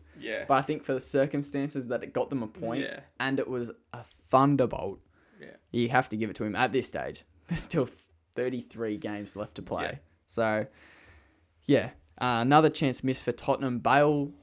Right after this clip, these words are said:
Speaker 2: got his, uh, first start, uh, as a newly, a newly, <laughs> a new Tottenham player, uh, once again, reborn Tottenham player. And he had a,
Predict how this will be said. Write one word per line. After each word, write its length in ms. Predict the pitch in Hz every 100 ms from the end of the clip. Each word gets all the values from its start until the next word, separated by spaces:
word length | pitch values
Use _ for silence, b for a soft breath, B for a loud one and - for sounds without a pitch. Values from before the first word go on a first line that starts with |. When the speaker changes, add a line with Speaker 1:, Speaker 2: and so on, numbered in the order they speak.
| -
Speaker 2:
got 140 | 127
his, 280 | 131 - -
uh, 220 | 113 113
first 360 | 113 123 117 -
start, 400 | 117 110 107 - _ _ _ _ _ -
uh, 280 | 98 95 -
as 140 | 107
a 60 | 110
newly, 920 | 107 110 110 110 104 101 98 101 104 _ _ _ _ b b b -
a 40 |
newly, 400 | 110 104 117 131 - -
<laughs> 160 | -
a 40 | 120
new 180 | 120 123
Tottenham 320 | 123 117 117
player, 340 | 117 113 113 104
uh, 40 | 113
once 160 | 120
again, 300 | 107 110 117
reborn 320 | 113 127 120 110
Tottenham 280 | 120 -
player. 280 | 120 120 120 - b b b b
And 140 | 120
he 80 | 151
had 160 | 165
a, 80 | 156